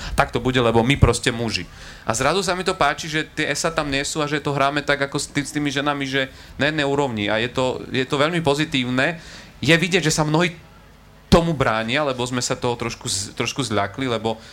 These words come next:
vieš, keď stále vyhrávaš to jednou kartou a zrazu niekto povie, "Už ju nebudeme používať", tak je to ťažké. Ale pre mňa je práve, že mužnosť to, že vedieť byť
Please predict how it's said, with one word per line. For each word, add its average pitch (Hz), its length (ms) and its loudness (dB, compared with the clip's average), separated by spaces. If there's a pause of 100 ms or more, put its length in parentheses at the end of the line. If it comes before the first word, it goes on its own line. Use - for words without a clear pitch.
(140)
vieš, 131 160 -2
keď 135 160 -4
stále 139 240 4
vyhrávaš 123 480 2
to 123 80 -2
jednou 120 240 -2
kartou 120 240 0
a 113 80 0
zrazu 117 160 -2
niekto 120 180 -2
povie, 117 320 0 (480)
"Už 135 240 0
ju 113 80 -2 (320)
nebudeme 127 400 0
používať", 113 560 0 (340)
tak 123 160 2
je 135 80 2
to 139 140 -2
ťažké. 131 340 0
Ale 110 160 0
pre 147 160 2
mňa 190 240 0
je 170 80 0
práve, 165 240 4
že 160 300 0 (260)
mužnosť 170 400 2
to, 156 160 2
že 156 160 2
vedieť 170 480 0
byť 151 320 0